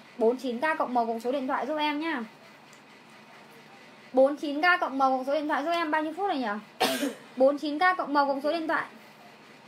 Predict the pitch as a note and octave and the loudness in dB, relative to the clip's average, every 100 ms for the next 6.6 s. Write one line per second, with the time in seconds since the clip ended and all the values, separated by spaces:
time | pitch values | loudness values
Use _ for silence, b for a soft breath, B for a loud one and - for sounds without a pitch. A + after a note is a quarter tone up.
0 | - - - - - - - - - - | -20 -20 -20 -20 -20 -20 -20 -20 -20 -20
1 | - - - - - - - - - - | -20 -20 -20 -20 -20 -20 -20 -20 -20 -20
2 | - F#4 F4+ E4 E4 F4+ F#4 E4+ D4 F4 | -6 -6 -2 0 2 4 4 2 0 -2
3 | D4 C#4+ C#4 C4+ E4+ D#4+ C4+ C4 E4 D4+ | -2 0 0 0 0 0 -2 -4 -4 -2
4 | E4 C4+ C#4+ D#4 D#4 A3+ A3 C#4+ E4 E4 | 0 -2 -2 -4 -2 -2 -2 -2 -2 -2
5 | E4+ G4+ - - - - F4 E4 B3 B3+ | -2 -6 -8 -20 -12 0 0 2 0 -2
6 | B3 F4 E4+ D#4 A#3+ | -4 0 0 0 -2